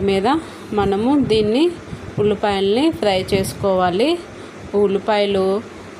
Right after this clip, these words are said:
గోల్డెన్ కలర్లోకి వచ్చే వరకు మనము, మనం ఇలా స్పూన్తో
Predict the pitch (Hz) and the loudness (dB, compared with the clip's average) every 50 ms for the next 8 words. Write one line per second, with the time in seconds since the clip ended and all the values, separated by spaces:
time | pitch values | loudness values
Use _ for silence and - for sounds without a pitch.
0 | - - 185 202 214 220 226 226 233 226 - - - - - - - - - - | -8 -2 2 2 4 4 4 4 2 0 -2 -4 -8 -12 -14 -12 -10 -10 -8 -6
1 | - - - - 226 208 208 208 202 208 208 202 202 208 196 185 - - 208 196 | -4 -4 -2 0 0 0 0 2 2 2 2 2 0 0 -2 -2 -2 0 0 2
2 | 190 185 180 185 - 202 196 196 185 185 185 185 190 208 262 339 359 - - - | 2 0 0 -2 -2 -2 -2 0 0 0 0 0 2 2 2 2 2 0 -4 -16
3 | - - - - - - - - - - - - - 202 202 202 202 196 190 - | -16 -16 -16 -16 -16 -14 -10 -8 -8 -8 -8 -6 -2 0 0 2 2 0 -2 -4
4 | - - - 208 214 208 185 - - - - - - - - - - - - - | -8 -6 -2 0 0 0 0 -2 -6 -12 -14 -18 -18 -18 -18 -18 -16 -14 -14 -14
5 | - - - 247 240 240 233 233 - 277 | -8 -4 0 2 2 2 2 2 0 0